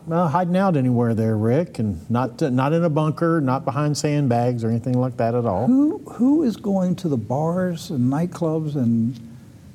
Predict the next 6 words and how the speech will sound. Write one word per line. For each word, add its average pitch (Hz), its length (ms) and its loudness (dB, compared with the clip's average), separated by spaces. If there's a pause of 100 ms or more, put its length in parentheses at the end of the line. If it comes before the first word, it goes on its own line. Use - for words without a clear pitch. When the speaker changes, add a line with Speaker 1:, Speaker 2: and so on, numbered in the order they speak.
(220)
Speaker 2:
dance 190 380 2
parties 123 500 0
when 127 320 2
the 127 100 2
country 175 680 0
is 127 220 -2